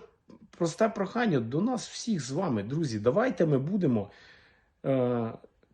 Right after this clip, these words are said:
пише хтось, ми, є сумніви, нажимаємо на аватарку,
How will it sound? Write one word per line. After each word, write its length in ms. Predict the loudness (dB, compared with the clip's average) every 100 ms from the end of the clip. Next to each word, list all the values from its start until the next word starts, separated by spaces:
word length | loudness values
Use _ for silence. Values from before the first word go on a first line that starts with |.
| _ _ _ _ _ _ -20 _ -2
пише 400 | 4 6 4 2
хтось, 480 | 0 -2 -2 -4 -14 _ _ _ _ _ _ _ _ _ _ -2
ми, 480 | 4 8 8 6 2 -10 -20 -8
є 340 | -2 4 6
сумніви, 680 | 4 2 4 6 4 2 -4 -12 _ _
нажимаємо 760 | 0 2 4 6 6 6 6 6
на 300 | 6 4 0 -8 _ _ _ _ _ _ _ _ _ _ _ _ _
аватарку, 640 | 0 0 4 2 2 -4